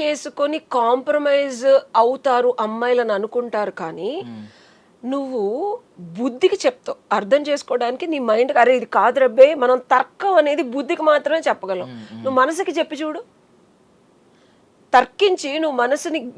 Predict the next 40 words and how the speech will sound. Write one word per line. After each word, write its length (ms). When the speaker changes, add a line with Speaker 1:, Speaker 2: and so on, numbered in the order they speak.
Speaker 1:
గెలుచు. 300
Speaker 2:
Hmm. 720
Speaker 1:
ఇప్పుడు 200
నేను 180
నీతో 220
వాదోపవాదాలు 840
చేసి 400
కోర్టులో 340
అయితే 160
గెలుస్తాను, 540
కానీ 440
నేను 160
అందుకే 220
భార్యాభర్తలు 600
విడ-, 240
విడగొట్టకుండా 600
ఉండడానికే 340
ట్రై 180
చేస్తా. 320
Speaker 2:
Hmm, 100
hmm. 280
Speaker 1:
తర్కం 520
వాడి 580
నువ్వు 160
కోర్టు 340
నుంచి 220
డివోర్స్ 300
ఇప్పిస్తావేమో, 600
కానీ 200
మనసుని 500
ఎట్లా 220
ఆపుతావబ్బా? 560
Speaker 2:
Hmm, 480
hmm. 100
Speaker 1:
ఒక 80
మనిషికి 380
ఇంకా 200
స్టిల్ 280
ప్రేమ 300
ఉందనుకో, 520